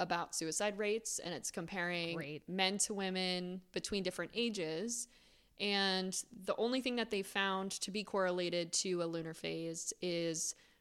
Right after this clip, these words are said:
Speaker 1: premenopausal women, um, are actually at a higher risk of suicide during a full moon. Um,
Speaker 2: Aw.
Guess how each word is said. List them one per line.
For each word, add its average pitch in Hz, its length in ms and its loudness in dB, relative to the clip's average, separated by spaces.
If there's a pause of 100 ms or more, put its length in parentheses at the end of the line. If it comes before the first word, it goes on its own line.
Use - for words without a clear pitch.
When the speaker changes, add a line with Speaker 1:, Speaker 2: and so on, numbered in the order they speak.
(160)
Speaker 1:
premenopausal 202 960 0
women, 165 540 -8 (340)
um, 160 500 -6
are 170 160 0
actually 165 500 -2
at 160 140 -2
a 156 60 -4
higher 165 280 -4
risk 160 360 -6
of 160 260 -4
suicide 165 640 -2 (120)
during 160 560 -2
a 170 40 -12
full 160 240 -6
moon. 175 320 -2 (920)
Um, 175 480 0
Speaker 2:
Aw. 175 200 -12